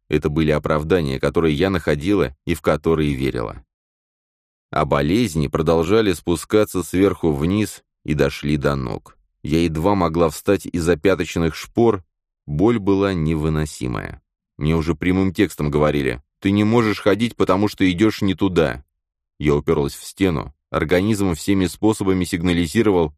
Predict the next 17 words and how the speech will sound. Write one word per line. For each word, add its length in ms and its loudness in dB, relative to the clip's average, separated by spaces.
а 80 -4
я 140 0
никак 300 -2
не 140 0
двигалась 500 -2
в 80 -8
нужную 360 -2
сторону. 520 -4
Я 140 0
продолжала 560 2
сопротивляться, 1040 -2
болезни 440 0
отступали, 580 0
но 160 0
потом 320 0
начинались 540 -2
снова. 460 -6